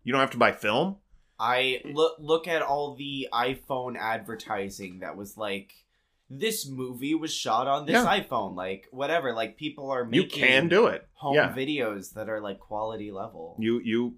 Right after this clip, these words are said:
Speaker 1: uh, and even it, it's, I think, more affordable to buy an actual movie camera if you wanted to. It's still expensive.
Speaker 2: Yeah.
Speaker 1: But it's more attainable than it was <laughs> thirty years ago. You know what I mean?
Speaker 2: And there's plus,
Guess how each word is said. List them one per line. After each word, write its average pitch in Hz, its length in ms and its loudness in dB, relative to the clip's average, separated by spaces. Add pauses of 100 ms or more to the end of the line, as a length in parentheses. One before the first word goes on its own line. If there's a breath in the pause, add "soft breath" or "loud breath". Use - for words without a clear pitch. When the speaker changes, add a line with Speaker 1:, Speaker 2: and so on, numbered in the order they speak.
Speaker 1:
uh, 101 200 -6
and 117 320 2
even 120 400 0
it, 107 180 -8 (260)
it's, - 360 -6
I 107 100 -2
think, 104 160 -6
more 104 240 0
affordable 98 440 -2
to 95 60 -10
buy 90 600 -6 (880)
an 110 100 -2
actual 98 720 0
movie 117 300 0
camera 78 360 -10
if - 120 -18
you 82 80 -12
wanted 67 240 -18
to. - 80 -18
It's - 120 -14
still 190 180 4
expensive. - 580 -2 (220)
Speaker 2:
Yeah. 95 280 -8
Speaker 1:
But - 280 6 (120)
it's - 260 0 (160)
more 123 240 6
attainable 117 520 4
than 104 160 2
it 98 80 -2
was 113 440 0
<laughs> - 40 -20
thirty 123 240 4
years 117 300 6
ago. 104 420 -4
You 110 100 0
know 104 120 4
what 104 100 4
I 101 60 4
mean? 127 280 -4 (240)
Speaker 2:
And 120 340 -2 (240)
there's 117 420 -2
plus, - 480 -8